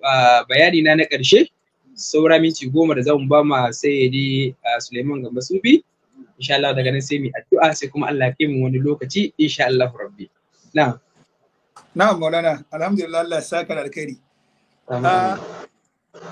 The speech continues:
Speaker 2: to, duka har yanzu dai muna kan abin da ya shafi dai wato,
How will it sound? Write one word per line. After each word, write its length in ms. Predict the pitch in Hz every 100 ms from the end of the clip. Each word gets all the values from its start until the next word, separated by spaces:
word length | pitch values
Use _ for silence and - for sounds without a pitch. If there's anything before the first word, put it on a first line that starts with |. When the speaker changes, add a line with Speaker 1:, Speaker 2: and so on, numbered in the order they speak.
| - -
Speaker 2:
to, 120 | 214 196 -
duka 220 | 262 262
har 140 | 220 262
yanzu 160 | 254 202
dai 120 | 220
muna 520 | 214 208 175 151 131 _ _ _
kan 160 | - 220 175 160 160
abin 240 | 165 208
da 80 | 190
ya 60 | 185
shafi 320 | 185 135 165
dai 80 | 180
wato, 480 | 175 156 160 143